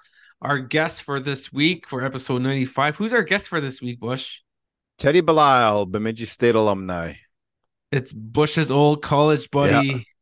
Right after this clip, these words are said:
Speaker 1: So
Speaker 2: Brad Belisle's uncle.
Speaker 1: Yeah, so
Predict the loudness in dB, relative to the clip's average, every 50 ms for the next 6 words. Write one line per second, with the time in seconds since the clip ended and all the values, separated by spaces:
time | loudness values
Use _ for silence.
0 | _ _ _ _ -14 -8 -6 -4 -4 -4 -6 -8 -12 _ _ _ _ _ _ _
1 | _ _ _ _ _ _ 4 6 6 6 4 4 4 6 8 8 8 6 6 4
2 | 2 0 0 0 -2 0 0 -2 -4 _ _ _ _ _ _ _ _ _ _ _
3 | _ _ -4 -2 -2 -2 -2 -2 -4 -8 -10 -8 -6 -6 -6 -6 -8 -12